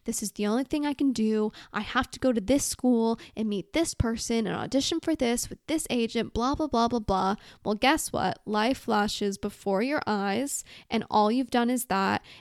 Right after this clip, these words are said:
And once you get it, once you get that one big goal, okay, what do you do next? What else do you have? What's your outlet that's gonna make you feel better?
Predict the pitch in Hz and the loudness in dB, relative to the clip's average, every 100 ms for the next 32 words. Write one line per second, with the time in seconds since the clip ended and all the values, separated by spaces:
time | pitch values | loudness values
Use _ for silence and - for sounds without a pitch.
0 | - 208 208 254 - 302 254 302 214 165 | -4 0 2 2 2 0 4 4 4 2
1 | - - - - 247 - 302 302 - 107 | 0 -6 -8 0 0 0 -2 -2 -2 -2
2 | - 202 226 262 247 254 208 - 254 170 | -2 -2 -2 -2 -2 -2 -2 -4 0 0
3 | - 254 - _ - 440 320 311 302 311 | 0 -4 -8 _ 2 2 4 4 4 2
4 | - 294 233 226 214 - - - - - | 2 2 2 2 0 -6 -12 -14 -14 -18
5 | _ _ _ - 247 330 - 311 - - | _ _ _ 0 4 4 4 2 2 0
6 | 240 240 262 262 - - 247 - 294 - | 2 2 0 0 0 -2 -4 0 0 2
7 | 240 247 - - - 220 - 226 226 220 | 2 2 0 -6 -6 -8 -6 -2 0 0
8 | 214 - 220 - - 214 208 208 - - | 0 -2 -4 -4 -2 0 2 0 -2 -2
9 | - | -6